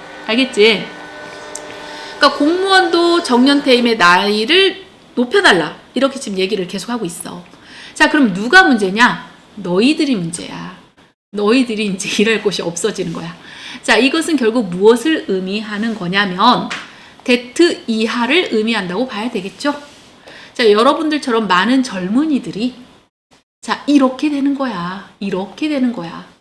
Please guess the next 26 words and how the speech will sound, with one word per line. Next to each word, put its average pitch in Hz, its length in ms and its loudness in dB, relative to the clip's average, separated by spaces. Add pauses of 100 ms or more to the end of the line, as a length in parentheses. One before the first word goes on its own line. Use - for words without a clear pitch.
(360)
네, 269 100 2
요거 254 200 4
뭔가 262 240 2
마이너스적인 359 840 -2
내용이 247 260 4
나와야 202 280 0
되겠죠? 302 680 -2 (100)
좋은 269 280 -2
내용은 262 280 0
안 190 160 -4
나오겠죠? 233 760 -2 (580)
자, 226 320 0
왜냐? 277 800 4
너희들이 247 400 2
왜 240 260 2
마이너스가 226 880 0
되냐? 196 560 0 (600)
자, 214 180 2
나이가 320 500 4
좀 370 280 0
지긋하신 330 1040 4
동료들이, 240 1040 2 (160)
니들보다 233 640 0 (120)
그 233 120 -8
나이가 202 320 0
많은, 185 340 2